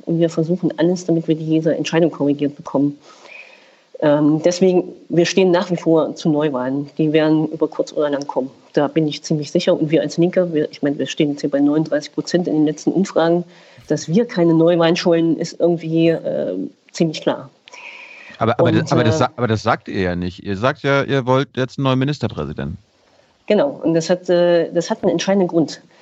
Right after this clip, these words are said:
Speaker 1: Kemmerich ist zurückgetreten, das heißt, er ist geschäftsführender Ministerpräsident ohne Kabinett. Das heißt, wir
Speaker 2: Mhm.
Speaker 1: haben keine Regierung.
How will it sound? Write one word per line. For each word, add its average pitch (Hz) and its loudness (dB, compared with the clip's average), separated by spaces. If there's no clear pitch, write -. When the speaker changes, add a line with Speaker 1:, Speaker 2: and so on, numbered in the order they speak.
Speaker 1:
Kemmerich 190 2
ist - -6
zurückgetreten, 233 0
das 180 0
heißt, 180 0
er - 2
ist 170 -4
geschäftsführender 185 0
Ministerpräsident 190 0
ohne 175 2
Kabinett. 156 -4
Das 156 -6
heißt, 165 0
wir 156 0
Speaker 2:
Mhm. - -2
Speaker 1:
haben 160 0
keine 156 -2
Regierung. 139 -2